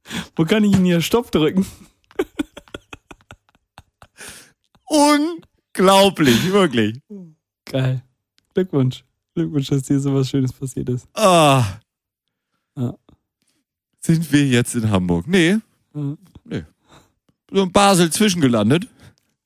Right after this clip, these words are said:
Speaker 2: Haben sie verbaselt. <laughs> Daher kommt das ja auch. Und, äh,
Speaker 1: Ja.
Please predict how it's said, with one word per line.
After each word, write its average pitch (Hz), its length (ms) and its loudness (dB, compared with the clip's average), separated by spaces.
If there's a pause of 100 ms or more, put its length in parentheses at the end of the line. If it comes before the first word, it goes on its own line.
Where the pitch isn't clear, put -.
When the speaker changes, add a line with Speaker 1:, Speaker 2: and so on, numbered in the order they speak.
(100)
Speaker 2:
Haben - 160 -4
sie 160 80 4
verbaselt. 165 800 2 (240)
<laughs> - 1500 -14
Daher 107 200 0
kommt 143 220 -2
das 95 140 -2
ja 92 100 0
auch. 98 180 0 (380)
Und, 170 340 0
äh, 156 300 2 (1500)
Speaker 1:
Ja. 156 260 -12